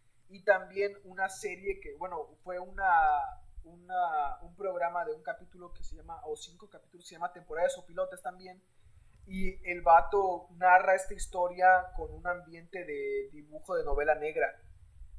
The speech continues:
y te mu-, te platica de la muerte también de, de Gustavo Madero.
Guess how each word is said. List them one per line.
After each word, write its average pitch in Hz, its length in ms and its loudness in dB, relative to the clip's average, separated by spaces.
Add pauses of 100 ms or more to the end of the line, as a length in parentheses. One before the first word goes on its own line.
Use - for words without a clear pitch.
(140)
y 185 380 -6
te 160 240 -6
mu-, 160 280 -16
te 165 120 -8
platica 175 560 6
de 160 100 4
la 147 100 4
muerte 151 400 -8
también 143 460 -10
de, 139 440 -4
de 147 80 -6
Gustavo 147 460 -2
Madero. 143 460 0